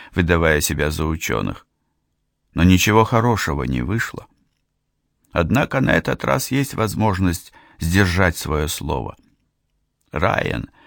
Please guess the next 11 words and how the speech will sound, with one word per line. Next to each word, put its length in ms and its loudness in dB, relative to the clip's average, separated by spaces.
в 80 2
отделении 760 4
экстренной 600 0
медицинской 640 -2
помощи, 600 -2
и 100 -6
хотя, 320 -2
безусловно, 680 2
понадобится 640 -2
многочасовая 840 -2
операция, 720 -6